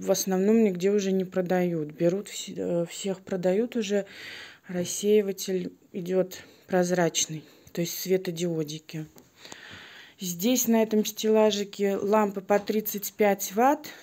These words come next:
стоят, потому что сам он подлиннее и лампа сама подлиннее. Но по одной штучке.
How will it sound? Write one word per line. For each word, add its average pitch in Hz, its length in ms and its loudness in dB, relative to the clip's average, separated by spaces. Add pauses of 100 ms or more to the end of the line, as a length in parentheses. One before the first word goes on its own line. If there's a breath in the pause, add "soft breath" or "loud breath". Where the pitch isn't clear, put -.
(120)
стоят, 180 580 -2
потому 185 340 -2
что - 200 -8
сам 185 320 2
он 170 100 0
подлиннее 208 840 4
и 185 180 -4
лампа 220 360 0
сама 190 340 -2
подлиннее. 175 840 -2 (720 loud breath)
Но 247 260 8
по 262 180 6
одной 214 300 4
штучке. 156 840 -6